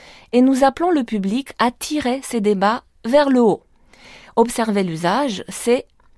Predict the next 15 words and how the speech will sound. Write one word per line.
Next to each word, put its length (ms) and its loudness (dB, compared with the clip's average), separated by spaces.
dire 300 2
précisément 760 0
quand 280 2
apparaît 380 -4
tel 200 -8
usage, 440 -2
pour 200 -6
quelle 220 -8
raison 420 -2
il 140 -2
apparaît, 440 -4
quand 200 2
il 120 -2
devient 320 2
majoritaire 720 -6